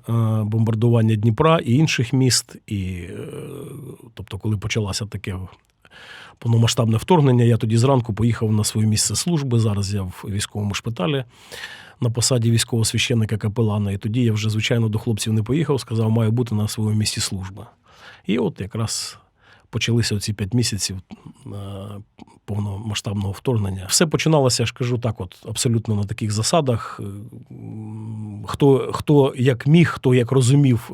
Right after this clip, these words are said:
е, і, і, і хто як думав, це робив. М, хтось, е, просто знаходився поруч, хтось наїздами. Е,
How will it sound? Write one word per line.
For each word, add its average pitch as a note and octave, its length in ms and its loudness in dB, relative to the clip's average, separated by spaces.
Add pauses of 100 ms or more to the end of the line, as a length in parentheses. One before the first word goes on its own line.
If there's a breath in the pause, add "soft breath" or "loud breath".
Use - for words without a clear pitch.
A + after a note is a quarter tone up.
е, A#2 400 -8
і, A#2+ 60 -4
і, A#2 360 -2
і B2+ 100 -4
хто B2+ 200 0
як A#2+ 120 2
думав, B2 320 4
це - 180 -2
робив. D#3 400 4 (680 loud breath)
М, A2 300 0
хтось, - 420 0
е, A#2 420 -4 (640)
просто C#3 520 4
знаходився C3 540 4
поруч, A#2+ 380 4
хтось - 280 -2
наїздами. A#2+ 680 2 (520 loud breath)
Е, G#2+ 240 -4